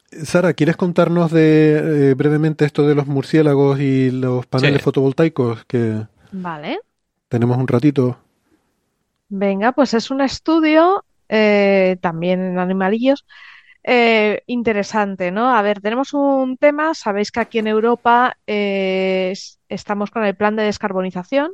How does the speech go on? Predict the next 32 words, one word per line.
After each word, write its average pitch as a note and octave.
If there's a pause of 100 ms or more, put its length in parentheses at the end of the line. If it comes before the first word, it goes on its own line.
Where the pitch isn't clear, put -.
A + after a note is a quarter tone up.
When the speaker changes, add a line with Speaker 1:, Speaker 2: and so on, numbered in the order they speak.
Speaker 3:
con F3
objetivos F3+
Speaker 2:
Ujú. - (600)
Speaker 3:
para G3+
dos G3
mil G3+
treinta A3+
para, G#3+ (260)
y G3+
para F3
dos E3
mil F3+
cincuenta, E3
¿no? A3 (260)
Entonces, A#3 (240)
¿qué C4
tenemos C4+
que B3+
hacer? A#3+
Reducción, G#3+ (100)
eh, A3+
reducir A3
todo C#4
lo C#4
posible B3+
nuestras A#3+
emisiones F#3+
de F#3
C F#3
O F3
dos. F3 (320)
Entonces, A3